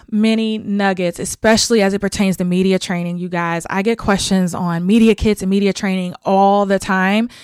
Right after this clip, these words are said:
So I would highly suggest re-listening to this, taking some notes. But one of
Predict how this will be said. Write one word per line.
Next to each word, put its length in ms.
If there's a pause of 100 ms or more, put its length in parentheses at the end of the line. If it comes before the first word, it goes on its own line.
(220)
So 380
I 120
would 160
highly 340
suggest 440
re-listening 640
to 160
this, 360 (120)
taking 400
some 260
notes. 360 (320)
But 120
one 100
of 100